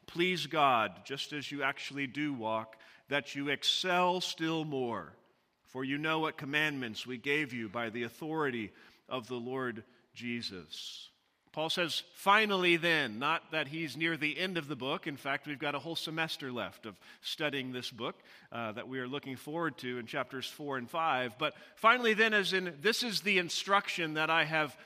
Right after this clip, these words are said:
been intending to give you after the personal encouragement of the first three chapters. And these verses, which Brandon led us in studying a couple weeks ago, really focus on, uh, a general charge to continued spiritual growth as we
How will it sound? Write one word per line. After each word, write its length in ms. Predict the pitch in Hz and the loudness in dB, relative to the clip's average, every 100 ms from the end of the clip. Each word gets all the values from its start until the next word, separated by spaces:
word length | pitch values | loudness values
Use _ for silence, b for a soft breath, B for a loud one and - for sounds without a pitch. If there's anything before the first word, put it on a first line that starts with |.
| B 120 | B -4
been 200 | 170 170 | -2 0
intending 640 | 165 - 202 208 196 175 | -2 0 0 2 2 0
to 100 | 170 | -4
give 280 | 127 185 160 | 0 2 2
you 220 | 135 110 | -2 0
after 380 | 127 156 - 156 | 2 2 0 -8
the 100 | 135 | -8
personal 440 | - 165 - 156 | -8 -6 -6 -8
encouragement 600 | 143 - 156 147 117 131 | -10 -8 -6 -6 -6 -8
of 120 | 117 113 | -8 -8
the 80 | 113 | -10
first 360 | 143 135 - - B B _ | -8 -8 -10 -16 B B _
three 200 | 143 135 | -6 -4
chapters. 920 | - 156 143 - 120 98 87 - - b b b b b 160 | -2 0 0 -2 -8 -8 -10 -12 -14 b b b b b -4
And 120 | 185 | 0
these 160 | 208 160 | 0 2
verses, 520 | 240 - 202 185 - | 2 4 2 2 2
which 300 | 175 - - | -4 -4 -2
Brandon 400 | 185 190 175 156 B - | 0 0 0 -2 B -2
led 120 | 175 | 0
us 160 | 185 175 | 0 -2
in 80 | 165 | -4
studying 380 | - 180 180 | 0 2 2
a 60 | 165 | 0
couple 280 | 190 160 147 | -2 -4 0
weeks 280 | 190 196 185 | 0 2 -2
ago, 280 | 156 151 | 0 0
really 280 | 156 214 240 | 0 0 0
focus 520 | 202 196 208 196 185 | 0 0 0 0 -2
on, 300 | 170 147 151 - B 202 | 0 0 0 -4 B -2
uh, 140 | 151 151 | 0 2
a 100 | 170 | 0
general 440 | 135 214 240 214 | 2 2 4 0
charge 600 | - 226 208 170 165 - | 0 4 6 6 4 0
to 100 | - | -6
continued 640 | 175 180 170 220 220 220 180 | -6 -6 -2 -2 0 0 0
spiritual 600 | - 208 202 196 202 160 | -2 2 2 2 0 0
growth 440 | 180 165 113 104 | 2 2 0 -4
as 240 | 139 123 147 | -6 -6 -4
we 260 | 156 147 | -2 -2